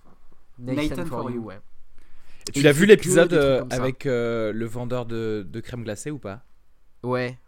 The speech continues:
Speaker 1: Au parfum merde.
Speaker 3: Ouais. <laughs> Ça a trop
Speaker 1: Pour
Speaker 3: bien
Speaker 1: faire parler
Speaker 3: marché
Speaker 1: de
Speaker 3: aussi.
Speaker 1: Ouais,
Speaker 3: Tu sais
Speaker 1: ouais.
Speaker 3: que ça a trop, trop bien marché.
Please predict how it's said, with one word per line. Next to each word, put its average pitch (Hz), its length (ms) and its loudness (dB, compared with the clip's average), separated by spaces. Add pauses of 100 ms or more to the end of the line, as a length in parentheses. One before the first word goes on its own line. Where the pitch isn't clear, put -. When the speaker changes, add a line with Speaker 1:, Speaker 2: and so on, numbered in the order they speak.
(300)
Speaker 1:
Au 127 140 -4
parfum 139 320 0
merde. 135 540 -6
Speaker 3:
Ouais. 113 220 -2
<laughs> - 640 4
Ça - 160 4
a 277 40 10
trop - 180 0
Speaker 1:
Pour 247 80 2
Speaker 3:
bien 226 120 8
Speaker 1:
faire 208 80 6
parler 127 260 4
Speaker 3:
marché 131 120 2
Speaker 1:
de - 80 2
Speaker 3:
aussi. 113 120 -6
Speaker 1:
Ouais, 185 80 -10 (920)
Speaker 3:
Tu 127 40 -10
sais 131 140 -4
Speaker 1:
ouais. 139 60 0
Speaker 3:
que 120 80 -2
ça 165 100 2
a 170 60 2
trop, - 220 -6
trop - 180 -6
bien 185 160 -2
marché. - 340 -6